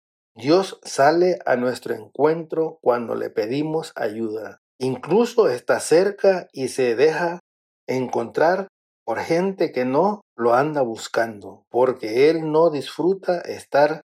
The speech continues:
distanciado de sus hijos. Yo me dejé buscar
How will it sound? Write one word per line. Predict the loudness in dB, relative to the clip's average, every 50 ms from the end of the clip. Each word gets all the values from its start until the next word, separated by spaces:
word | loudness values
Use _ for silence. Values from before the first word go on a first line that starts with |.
| _ _ _ _ _
distanciado | -14 -14 -14 -8 -8 -8 -8 -8 -10 -10 -2 2 2 2 2 2 -4 -8 -10 _ _ _ _ _ _ _ -6
de | -6 -6
sus | -4 -4 -10 -10 -8 -12
hijos. | -12 -12 -12 -14 -16 -18 -20 _ _ _ _ _ _ -16
Yo | -6 2 2 4 4 4
me | 4 4 4
dejé | 4 2 0 2 2
buscar | 2 2 0 -6 -8 -8 -2 0 2 2 2 0 -4